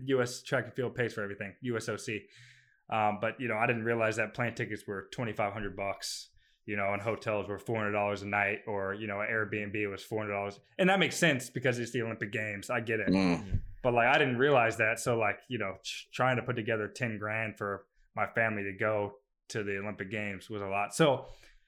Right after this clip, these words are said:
Speaker 1: considering that, initially I was like, "Oh, I, you know, hmm, whatever." And then after, you know, they got, they raised the money in probably, like, a week, <laughs> right? I was like, "Holy
Speaker 2: <laughs>
Speaker 1: crap." Like, there's a lot,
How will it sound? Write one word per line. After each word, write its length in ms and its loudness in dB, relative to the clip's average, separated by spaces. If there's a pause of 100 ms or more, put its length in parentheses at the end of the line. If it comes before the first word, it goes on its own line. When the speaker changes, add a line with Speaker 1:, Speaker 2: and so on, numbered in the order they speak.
(280)
Speaker 1:
considering 520 6
that, 300 4
initially 400 6
I 100 10
was 120 6
like, 140 2
"Oh, 220 8
I, 220 6
you 140 -2
know, 320 0
hmm, 300 0
whatever." 560 0 (440)
And 100 0
then 100 4
after, 680 4
you 120 -2
know, 180 2
they 120 4
got, 360 2
they 100 6
raised 320 4
the 60 2
money 300 4
in 60 2
probably, 280 2
like, 180 2
a 80 -2
week, 480 0 (540)
<laughs> 540 -14
right? 180 6
I 120 8
was 140 6
like, 140 4
"Holy 320 8
Speaker 2:
<laughs> 40 2
Speaker 1:
crap." 460 4
Like, 300 6
there's 180 8
a 20 8
lot, 580 4